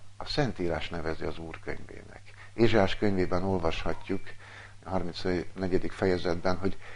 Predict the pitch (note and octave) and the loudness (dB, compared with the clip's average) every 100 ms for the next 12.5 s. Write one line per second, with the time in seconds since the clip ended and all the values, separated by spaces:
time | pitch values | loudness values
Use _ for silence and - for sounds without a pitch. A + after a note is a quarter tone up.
0 | - - D3+ A2 - - G#2 - F2+ F#2 | -6 2 4 4 2 -2 -2 -2 -4 -4
1 | F2 F2 A#2 G2+ - F#2 E2+ D2+ C#2 - | -6 -4 -2 -2 -2 -4 -2 -4 -8 -6
2 | - - - - - - - - - - | -6 -8 -12 -18 -20 -20 -20 -20 -20 -20
3 | - - - C3+ G#2 E2+ - - - - | -20 -10 10 12 12 8 12 12 12 6
4 | - - G2+ A2+ - A2+ A#2+ - F#2 D#2 | -6 0 2 2 2 2 2 2 -2 -4
5 | D2+ - C#2+ C#2 - C#2 - - - - | -2 0 0 -2 -6 -6 -6 -6 -10 -18
6 | - - - - - - A2+ A#2+ A2+ A#2 | -20 -20 -20 -20 -6 2 4 6 4 4
7 | A2+ - G#2 G#2+ G2 A2 G2+ F2+ D#2+ D#2+ | 2 0 0 2 4 6 4 2 -4 -6
8 | D#2 - - - - - - - - F#2 | -4 -6 -8 -14 -18 -20 -20 -18 -8 -4
9 | F#2 - B2+ B2+ A2 - E2+ E2 E2+ F2+ | -2 -2 2 4 4 4 4 4 0 0
10 | E2+ D#2 - D#2 D#2+ D2+ D#2 - A2 F#2 | 0 -2 -4 -4 -4 -6 -6 -2 0 2
11 | D2+ - D#2 D2 D2 - D2 - C2 C2 | 0 -2 -6 -8 -10 -10 -10 -8 -8 -6
12 | - - - - - | -6 -8 -12 -14 -16